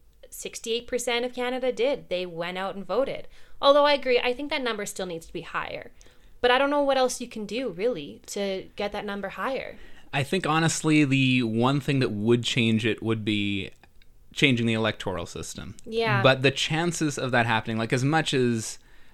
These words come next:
Speaker 2: like, we are one of only, correct me if I'm wrong, three countries in the world that still use what's called the first past the post voting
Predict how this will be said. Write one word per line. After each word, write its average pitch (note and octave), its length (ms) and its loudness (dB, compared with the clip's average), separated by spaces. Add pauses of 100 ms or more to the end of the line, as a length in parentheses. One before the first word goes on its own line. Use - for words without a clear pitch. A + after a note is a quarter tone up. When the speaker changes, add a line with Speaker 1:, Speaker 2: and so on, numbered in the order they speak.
Speaker 2:
like, D#3 300 -4
we G3 100 8
are F#3 60 10
one D3+ 160 8
of B2+ 100 2
only, A2+ 880 0 (200)
correct A#2+ 240 2
me B2+ 80 2
if - 80 -4
I'm G#2+ 120 -2
wrong, A2 280 4
three D3+ 260 0
countries B2+ 380 -2
in B2 40 0
the A#2 60 2
world A2+ 200 2
that G#2+ 80 -2
still B2+ 200 0
use A2 380 0
what's G#2+ 260 0
called A#2 220 2
the A2+ 60 2
first - 280 0
past A#2 240 0
the - 80 -6
post - 460 -2 (340)
voting A2 480 2